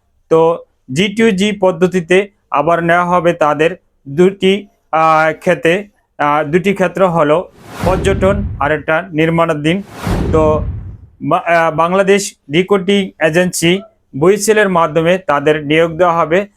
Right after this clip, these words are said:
তো খবরটা শুনে আসলে ভালো লাগলো। চার থেকে পাঁচ লাখ টাকা, এমনও লোক আছে ছয় লাখ টাকা গণে দেওয়ার পরে তারা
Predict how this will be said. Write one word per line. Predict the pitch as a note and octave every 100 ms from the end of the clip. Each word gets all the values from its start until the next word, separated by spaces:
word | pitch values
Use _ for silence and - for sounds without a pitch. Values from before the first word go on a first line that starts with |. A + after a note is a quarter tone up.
| _ -
তো | D3+
খবরটা | C3+ F3 F#3+ G3 G#3
শুনে | G3+ F3 F#3 G3 _
আসলে | C#3+ D#3 E3+ F3+
ভালো | D3+ D3 D#3 E3
লাগলো। | E3 D#3 F3+ G3+ _ _ -
চার | F3+ F#3+ -
থেকে | G#3 G3+
পাঁচ | G3+ F#3+ F#3 - _ _ _ -
লাখ | F3+ F3+ -
টাকা, | E3+ F3+
এমনও | D#3+ D#3+ F3+ F3+
লোক | F3+ F3
আছে | E3 E3+
ছয় | - D#3
লাখ | D#3+ D#3+ -
টাকা | E3+
গণে | D#3+ E3 D3+ F3 - _ _ _ -
দেওয়ার | D3 F#3 G#3
পরে | G#3 G#3 G3+
তারা | E3+ D#3+ E3 F3+